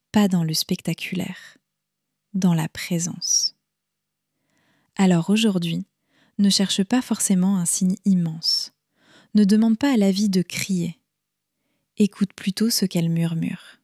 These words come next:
Parce que les plus belles magies ne sont pas toujours celles qui changent le monde en une seconde. Ce sont parfois celles qui changent doucement ton regard.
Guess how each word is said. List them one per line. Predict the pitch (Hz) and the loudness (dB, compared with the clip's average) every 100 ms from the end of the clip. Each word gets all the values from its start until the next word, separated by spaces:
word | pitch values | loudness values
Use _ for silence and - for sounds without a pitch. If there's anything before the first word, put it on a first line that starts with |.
| _ _ _ _ _ _ _ _ _ | _ _ _ _ _ _ _ _ _
Parce | 185 175 | -4 -4
que | - | 0
les | 180 170 | 0 0
plus | - 185 | -4 -2
belles | 180 202 | 2 2
magies | 220 190 170 160 185 _ _ _ - | 2 2 0 -4 -8 _ _ _ -4
ne | 202 | 0
sont | 185 190 | 2 0
pas | 180 165 | 0 -2
toujours | - 226 226 - | -2 0 0 0
celles | 214 190 | 0 0
qui | - | -2
changent | 180 - 208 196 | 2 4 4 4
le | 185 | 2
monde | 175 180 | 2 0
en | 160 | 0
une | 165 185 | 2 2
seconde. | - 190 180 165 170 _ _ _ _ _ _ _ _ _ | 2 -2 -4 -6 -8 _ _ _ _ _ _ _ _ _
Ce | - 202 | -4 0
sont | 185 175 | 2 2
parfois | 165 165 - 170 | -2 -4 -2 -2
celles | - 180 175 208 - | -2 -2 -4 -6 -10
qui | - 190 | -10 0
changent | - 175 165 | 0 0 -2
doucement | 175 196 202 - 175 165 | -4 -2 -2 0 0 -2
ton | 170 180 | -4 -4
regard. | 165 160 - - - - | -4 -6 -8 -12 -14 -20